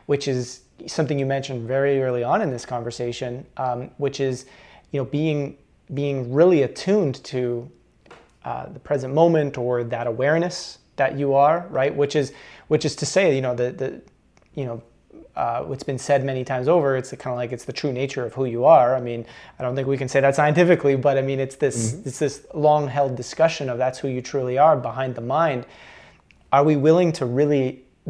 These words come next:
Speaker 1: be there, um, on a, on a mass scale? And, um,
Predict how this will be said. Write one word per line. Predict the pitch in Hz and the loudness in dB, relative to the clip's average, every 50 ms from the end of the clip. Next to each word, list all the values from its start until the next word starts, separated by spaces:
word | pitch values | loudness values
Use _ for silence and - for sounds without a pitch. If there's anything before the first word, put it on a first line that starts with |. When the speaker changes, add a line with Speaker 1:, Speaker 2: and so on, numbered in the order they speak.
| 123 107 | -6 -4
Speaker 1:
be | 147 143 170 180 170 135 | 0 2 2 4 2 2
there, | - - - - - - - - - _ _ _ _ _ _ - _ _ _ _ - | 0 -4 -8 -8 -12 -16 -16 -18 -20 _ _ _ _ _ _ -20 _ _ _ _ -2
um, | 147 135 131 127 123 123 123 123 123 - - _ _ _ _ _ _ - | 0 2 2 2 0 -2 -4 -6 -8 -10 -14 _ _ _ _ _ _ -4
on | - 139 135 135 | -2 -2 0 0
a, | 127 123 120 117 - - - | 0 -2 -2 -2 -4 -4 -6
on | - 135 127 | -6 -4 -4
a | 120 | -4
mass | 120 120 127 127 131 131 - - | -4 -4 -4 -4 -4 -4 -6 -10
scale? | - - - - - - 135 147 151 135 - - - - _ _ _ _ _ - | -12 -12 -12 -12 -4 -2 0 2 2 2 0 -2 -4 -12 _ _ _ _ _ -6
And, | 147 135 131 127 127 127 123 127 | -4 -2 -2 -2 -2 -4 -2 -2
um, | 123 120 120 120 120 120 | 0 0 0 -2 -4 -6